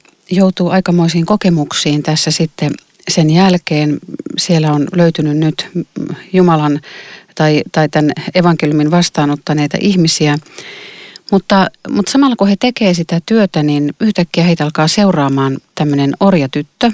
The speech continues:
Ja sanotaan, että hänessä on tietäjähenki ja, ja hän ennusteli ja tämän tytön isäntäväet tai, tai ne, jotka piti tätä, niin kuin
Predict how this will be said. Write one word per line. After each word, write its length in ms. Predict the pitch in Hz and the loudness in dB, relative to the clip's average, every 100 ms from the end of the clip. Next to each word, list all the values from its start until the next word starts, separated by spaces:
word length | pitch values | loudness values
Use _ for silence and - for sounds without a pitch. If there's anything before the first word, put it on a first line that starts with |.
| - _ - - - - - - | -4 _ -20 -18 -18 -20 -20 -2
Ja 260 | 170 165 156 | 2 2 2
sanotaan, 380 | - 208 190 160 | 2 2 2 0
että 120 | 165 | 0
hänessä 260 | 180 165 170 | 0 0 0
on 80 | 165 | 0
tietäjähenki 960 | 220 196 147 143 160 202 180 165 151 151 _ - - - | 0 2 0 0 2 2 2 0 -2 -4 _ -20 -20 -6
ja, 220 | 160 147 - | -2 0 0
ja 160 | 156 147 - | -2 -2 0
hän 200 | 160 143 | 0 0
ennusteli 960 | - 208 196 180 165 - 156 151 151 160 - | 2 4 4 2 0 -2 -2 0 -2 -6 -6
ja 280 | 160 151 139 - _ | -2 0 -2 -6 _
tämän 320 | - 170 151 - | 0 2 2 0
tytön 500 | 226 214 180 156 143 - - 196 _ 202 220 | 0 2 2 2 0 -4 -12 -18 _ -18 -8
isäntäväet 920 | 190 - 190 - 160 160 151 151 - - - - - | -2 2 2 2 0 2 0 -2 -8 -20 -20 -20 -4
tai, 260 | 165 160 151 - | 0 0 0 -2
tai 140 | 170 160 | 0 2
ne, 120 | 160 | 2
jotka 240 | 156 - | 0 -2
piti 300 | - 170 156 | -2 0 0
tätä, 340 | 147 147 147 143 | -2 -2 -2 0
niin 140 | 147 | -2
kuin 260 | 151 143 | -2 -2